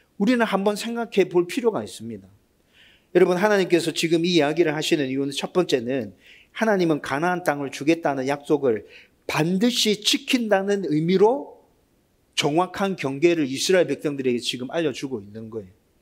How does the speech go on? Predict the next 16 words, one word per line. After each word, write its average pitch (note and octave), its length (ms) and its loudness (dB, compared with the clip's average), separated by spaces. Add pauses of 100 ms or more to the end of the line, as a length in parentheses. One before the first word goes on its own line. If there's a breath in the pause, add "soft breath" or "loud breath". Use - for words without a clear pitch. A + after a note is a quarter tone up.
(1600)
이 G3 200 4
약속은 D3+ 800 4 (720)
이스라엘 F#3+ 720 2
백성들의 E3 680 2
어떠함이 F#3 520 2
아니라 B2+ 520 0 (380 soft breath)
하나님의 G#3+ 680 2
일방적이고 A3 800 0
무조건적인 F#3 880 -2
약속입니다. A#2+ 580 -2 (800)
이스라엘 A#3+ 480 4
백성들이 G#3+ 480 2
가나안 G#3+ 400 0
땅에 G#3 240 4
들어가는 G#3 520 0
건 F3+ 220 2